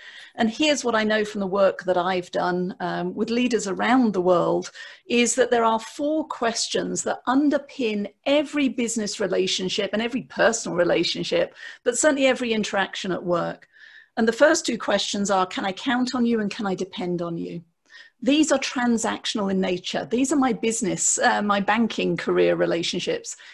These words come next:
Can I count on you to do your stuff so I can get my stuff done and I can get out of the office by five or six? Can I depend on you to be proactive and go the extra mile, give me warnings of impending disaster?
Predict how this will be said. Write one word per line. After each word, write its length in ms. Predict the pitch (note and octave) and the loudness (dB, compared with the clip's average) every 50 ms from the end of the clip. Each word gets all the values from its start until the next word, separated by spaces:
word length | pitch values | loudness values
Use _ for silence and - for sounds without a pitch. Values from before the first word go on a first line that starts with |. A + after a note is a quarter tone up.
| - _ | -18 _
Can 160 | - C4 A#3+ | -4 -2 -2
I 60 | A#3+ | -2
count 360 | A#3+ - - D#4 E4 F4+ E4+ | -2 -2 0 4 4 4 4
on 80 | D#4+ C#4+ | 4 2
you 120 | C4 B3+ | 2 2
to 100 | B3 - | 2 0
do 100 | A3+ A#3+ | -2 0
your 240 | A#3+ A#3 A3 A3 A3 | 0 2 2 2 2
stuff 380 | G#3 - - - A#3+ G#3+ G#3+ - | 2 0 0 2 0 0 0 0
so 140 | - A3+ G#3 | -2 -2 -2
I 80 | G3 | 0
can 80 | A3 G#3 | -2 -2
get 180 | G#3+ G#3 - | -2 -2 -4
my 220 | G3+ F3 G#3 A#3 A3 | -4 -4 -4 -2 -2
stuff 420 | - - - F#3 G3+ F#3+ - _ | -4 -4 -2 -2 -4 -4 -6 _
done 240 | - G3 G3 G3+ G3+ | 0 2 2 2 2
and 220 | F#3 F#3 G3 A3+ - _ _ | 0 0 -2 -2 -4 _ _
I 100 | A3 F#3+ | -2 -2
can 140 | F#3+ - A3 | 0 0 0
get 120 | G3 G3 | 2 2
out 160 | G3 G3 G3 F#3+ | 4 2 2 2
of 80 | F#3+ | 2
the 120 | F3+ F#3+ F#3+ | 0 2 2
office 340 | F#3+ F#3 - G#3 F#3 F#3 | 0 2 2 0 0 0
by 380 | - F#3 F#3 F3+ F3+ F#3 F#3 - _ _ _ | 0 0 0 0 0 -2 -4 -8 _ _ _
five 320 | - F#3+ F#3 G3 F#3+ E3 | 0 0 2 2 0 0
or 140 | F3+ F3 F3+ | -2 -2 -2
six? 480 | - - F#3+ D#3 - _ - - - _ _ _ - - - - - - _ _ _ _ | 0 2 0 0 0 _ -14 -14 -14 _ _ _ -20 -20 -20 -20 -20 -20 _ _ _ _
Can 120 | - C#4 | -2 0
I 80 | B3+ B3+ | 0 0
depend 480 | A3 B3+ B3+ - B3+ D#4 E4+ F4+ F4 E4 | 0 -2 -2 0 4 6 8 10 10 8
on 140 | C#4 C4+ | 8 6
you 140 | B3 B3 A#3+ | 6 4 4
to 100 | A#3+ - | 2 0
be 160 | G3+ A#3+ A3+ | -4 -4 -4
proactive 720 | A3 - - B3 A#3 A3 A3 G#3+ G#3+ - - - A3+ A3 | -4 -6 -2 -2 0 0 0 -2 -4 -6 -2 -2 -2 0
and 120 | G#3+ G#3+ G3+ | 0 0 0
go 160 | G#3+ G#3 G3+ | 0 0 0
the 140 | G3 G3+ F#3+ | 0 -2 -4
extra 460 | F#3+ - - - - - - - G#3 | -4 -4 -6 -12 -12 -8 -6 -4 -2
mile, 440 | G#3+ A#3 C4+ C#4+ D4 D4+ D4 C#4 C4+ | -2 0 -2 -2 -2 0 0 0 0
give 200 | C4+ C4 B3+ B3+ | 0 -4 -2 0
me 140 | A#3+ B3 A#3 | 0 0 0
warnings 540 | G#3 G#3+ B3 B3+ C4 B3 B3 B3 A#3+ - A#3+ | 0 0 2 2 4 4 4 2 0 0 -2
of 80 | A3 G#3 | -6 -4
impending 580 | G#3+ G#3 F#3 F3 G3 F#3+ F#3+ F#3+ F#3 F#3 F#3+ | -4 -6 -6 -4 -4 -4 -2 -2 -2 -2 -2
disaster? 720 | F3 E3 E3+ E3 F3+ F3 F3+ F3+ - - - D#3+ D3+ - | -4 -4 -6 -8 -10 -10 -10 -10 -10 -10 -8 -10 -12 -12